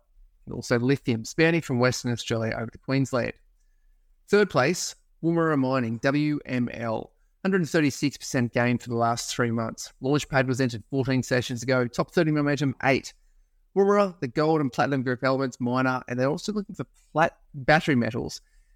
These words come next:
nickel, copper, cobalt, and lithium in Western Australia and South Australia.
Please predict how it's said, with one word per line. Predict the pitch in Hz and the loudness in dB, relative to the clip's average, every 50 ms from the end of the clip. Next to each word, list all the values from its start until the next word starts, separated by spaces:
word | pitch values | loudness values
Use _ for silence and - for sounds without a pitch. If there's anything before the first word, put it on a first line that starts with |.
| _ _ - | _ _ 0
nickel, | 156 156 - 175 165 156 151 | 0 2 4 4 2 2 0
copper, | - - 151 143 - 151 143 139 - - | -4 -4 -4 -2 -2 0 -2 -2 -4 -6
cobalt, | - - 131 127 120 131 127 - - | -2 0 0 2 2 0 0 -2 -2
and | 117 110 113 | -6 -4 0
lithium | 127 143 - - - 139 131 135 - - _ _ _ _ _ _ - | 0 0 0 0 0 0 2 0 -2 -6 _ _ _ _ _ _ -10
in | 127 123 | -4 -2
Western | 139 160 - - - 165 151 | 0 0 -2 -2 -2 -2 -2
Australia | 139 - - 127 113 117 120 117 | -2 0 0 0 0 0 0 0
and | 120 120 - | -2 -4 -4
South | - 117 113 117 - - | -4 -6 -6 -6 -8 -10
Australia. | - - - 117 113 113 113 - | -12 -8 -6 -4 -4 -4 -4 -6